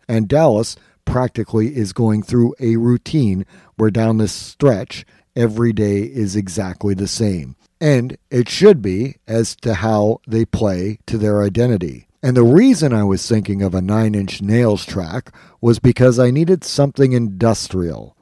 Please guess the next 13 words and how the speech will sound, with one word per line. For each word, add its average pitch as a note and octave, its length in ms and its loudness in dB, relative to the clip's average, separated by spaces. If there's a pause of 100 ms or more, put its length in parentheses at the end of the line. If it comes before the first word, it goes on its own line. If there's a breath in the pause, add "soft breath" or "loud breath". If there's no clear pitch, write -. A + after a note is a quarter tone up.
workmanlike. F2+ 920 0 (260)
I A2 120 -2
needed C3+ 320 6
a A2+ 60 6
track A#2+ 440 0
that A2+ 180 -2
felt A#2 400 2 (220)
dirty G2+ 500 2
to G#2 120 -4
represent G#2 540 0
Dallas G#2 340 0
playing G#2+ 380 -4
tough, G#2+ 460 -4